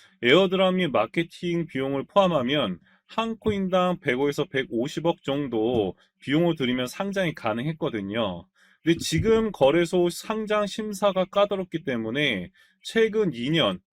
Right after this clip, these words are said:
이 년 사이에 비용을 투입하더라도 코인 상장이 힘들지만 이전에 나왔던 코인들은 이미 백억에서 백오십억 정도의 비용만 있다라고 하면은 충분히 상장이 가능했습니다.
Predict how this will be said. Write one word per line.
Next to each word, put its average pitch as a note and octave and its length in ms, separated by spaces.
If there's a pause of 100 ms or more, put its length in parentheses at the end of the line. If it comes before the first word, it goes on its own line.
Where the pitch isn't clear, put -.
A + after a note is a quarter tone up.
(340)
이 A#2+ 140
년 G3+ 200
사이에 F#3+ 480
비용을 C#3+ 400
투입하더라도 F3+ 720
코인 G#3 260
상장이 F#3 420
힘들지만 C3 760 (380)
이전에 F3+ 680
나왔던 F#3 480
코인들은 F3 720
이미 C3+ 640 (380)
백억에서 F3 500
백오십억 F3 580
정도의 E3 560
비용만 C#3+ 400
있다라고 A#2 760
하면은 A2 500 (280)
충분히 A3+ 500
상장이 G3 480
가능했습니다. A2+ 960